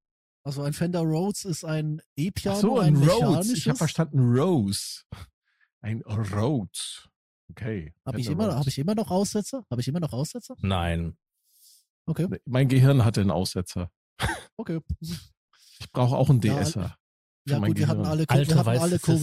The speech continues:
Speaker 3: Cis-Männer.
Speaker 1: Wir hatten, ja, ja, wir hatten alle covid, wir sind alle durch.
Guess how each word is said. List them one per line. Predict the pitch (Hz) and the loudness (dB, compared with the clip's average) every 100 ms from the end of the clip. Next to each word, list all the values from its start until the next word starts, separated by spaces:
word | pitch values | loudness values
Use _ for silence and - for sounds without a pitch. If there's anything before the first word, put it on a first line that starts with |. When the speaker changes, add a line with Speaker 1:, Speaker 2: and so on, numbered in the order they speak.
| 139 | 2
Speaker 3:
Cis-Männer. | 87 85 76 | -2 -6 -6
Speaker 1:
Wir | 135 | -6
hatten, | 131 - _ - | -8 -12 _ -8
ja, | |
ja, | 123 113 | -6 -6
wir | 135 | -4
hatten | 135 139 | -4 -4
alle | 143 170 | -2 0
covid, | - 175 175 - - | 2 2 0 -4 -2
wir | 135 | 0
sind | 139 139 | 0 -2
alle | 131 131 | -4 -4
durch. | 120 104 | -6 -10